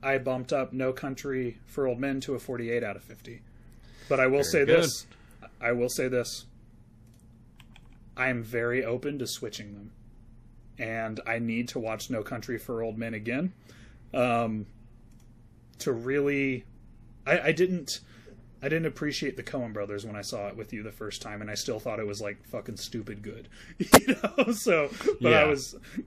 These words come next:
Speaker 1: I didn't even know it was a Coen Brothers movie. Like, I remember halfway through it, I told you, uh, "Man, if this, like, Tommy Lee Jones is going on this, like, meandering monologue about, like, life," and I was like, "Dude, if the Coen Brothers directed this, they would just end the movie right now."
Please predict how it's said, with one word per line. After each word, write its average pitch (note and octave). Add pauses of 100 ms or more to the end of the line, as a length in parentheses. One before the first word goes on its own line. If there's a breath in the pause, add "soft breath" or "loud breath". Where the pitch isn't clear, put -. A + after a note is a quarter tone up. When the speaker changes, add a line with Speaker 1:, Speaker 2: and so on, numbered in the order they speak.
Speaker 1:
I F3
didn't A3
even A3+
know G3
it G#3
was E3
a E3
Coen F3+
Brothers D#3+
movie. C3+
Like, D#3
I D#3+
remember F3+
halfway E3
through D3+
it, C#3+
I B2+
told C#3
you, C3
uh, A#2+ (640 loud breath)
"Man, C#3 (380)
if B2
this, D#3
like, D3
Tommy D#3
Lee D3
Jones B2+
is B2+
going B2
on A#2+
this, B2
like, A2+ (200)
meandering B2
monologue A#2+
about, A2+
like, A2+ (120)
life," A2+ (400 loud breath)
and B2+
I A#2+
was A2+
like, G#2
"Dude, A#2+
if A2+
the B2+
Coen A#2+
Brothers C3+
directed C3+
this, C#3+
they C3
would B2+
just B2+
end B2
the A2+
movie A#2+
right G#2+
now." A2